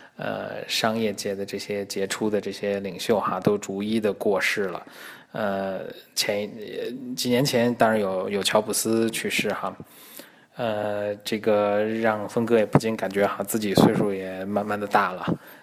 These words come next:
就是自己熟悉的这些，呃，领袖，曾经一度的领袖人物都逐渐过世了。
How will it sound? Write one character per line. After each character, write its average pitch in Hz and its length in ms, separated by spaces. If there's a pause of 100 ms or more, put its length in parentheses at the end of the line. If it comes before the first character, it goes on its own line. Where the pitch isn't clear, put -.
(120)
就 113 100
是 - 140
自 113 160
己 104 140
熟 - 180
悉 104 140
的 110 80
这 104 120
些， 104 480
呃， 104 280
领 104 180
袖， 113 180
曾 120 240
经 127 220
一 123 60
度 127 120
的 113 120
领 104 120
袖 113 140
人 107 160
物 104 80
都 101 140
逐 104 120
渐 101 160
过 98 140
世 - 160
了。 - 120